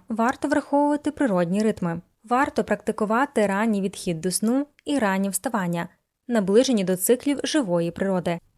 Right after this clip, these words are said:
Неспання вночі, нічні робочі зміни завдають серйозного удару по енергетичних ресурсах організму.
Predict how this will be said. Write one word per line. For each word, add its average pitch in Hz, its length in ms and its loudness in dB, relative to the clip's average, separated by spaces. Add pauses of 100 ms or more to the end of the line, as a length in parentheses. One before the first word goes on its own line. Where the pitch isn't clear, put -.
(160)
Неспання 202 500 -2
вночі, 202 500 -2 (240)
нічні 254 340 0
робочі 202 360 0
зміни 202 460 0 (180)
завдають 202 500 0
серйозного 202 680 0
удару 190 580 0
по 247 160 -2
енергетичних 220 760 -2
ресурсах 185 520 -6
організму. 175 560 -4